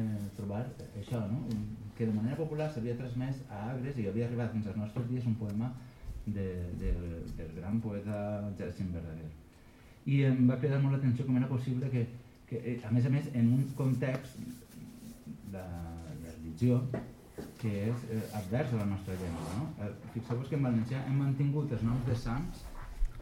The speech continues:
tenim a Sant Joaquim i Santa Anna i Sant Jordi i Sant Joan i Sant Josep i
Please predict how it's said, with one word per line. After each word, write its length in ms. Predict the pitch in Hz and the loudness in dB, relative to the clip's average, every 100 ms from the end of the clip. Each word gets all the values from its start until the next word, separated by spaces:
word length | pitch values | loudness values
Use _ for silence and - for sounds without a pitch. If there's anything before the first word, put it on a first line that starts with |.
| - | -4
tenim 260 | 101 101 104 | -2 0 -2
a 80 | 101 | -2
Sant 180 | 104 95 | -2 -2
Joaquim 480 | 95 - 139 147 143 | -2 2 4 6 6
i 120 | 120 110 | 6 4
Santa 360 | 101 98 117 | 2 0 2
Anna 180 | 139 139 | 4 4
i 60 | 117 | 6
Sant 140 | 107 98 | 6 6
Jordi 300 | 135 131 131 | 4 4 4
i 60 | |
Sant 140 | 120 113 | 4 4
Joan 220 | 135 139 | 4 2
i 60 | 120 | 2
Sant 120 | 120 | 2
Josep 360 | 110 123 135 131 | 2 0 -2 -2
i 120 | 127 | 0